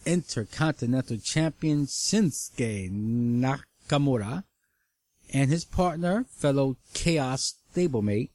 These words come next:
Yoshihashi. Yoshihashi, by the way, um, conspicuously, uh, absent on Wrestle Kingdom, on the main card anyway. He was part of that,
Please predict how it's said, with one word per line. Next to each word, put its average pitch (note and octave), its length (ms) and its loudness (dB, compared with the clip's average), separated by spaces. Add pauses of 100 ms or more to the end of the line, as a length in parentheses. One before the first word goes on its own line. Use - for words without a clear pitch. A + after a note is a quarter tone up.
(120)
Yoshihashi. B2+ 1200 -2 (520)
Yoshihashi, C#3+ 680 0
by G#2 140 -6
the F#2+ 100 -10
way, F#2+ 420 -8
um, G#2 400 -6 (960)
conspicuously, A#2 1300 -2 (360)
uh, G#2 280 -6
absent B2 500 -4 (160)
on G2+ 380 -2 (300)
Wrestle A2+ 340 -2
Kingdom, G2+ 560 -2
on D3 140 0
the C#3+ 60 2
main C3 200 2
card A#2 360 -2
anyway. G#2 340 0
He B2 120 -2
was E3 240 0
part C3 260 -2
of G#2+ 80 -4
that, G#2 220 -2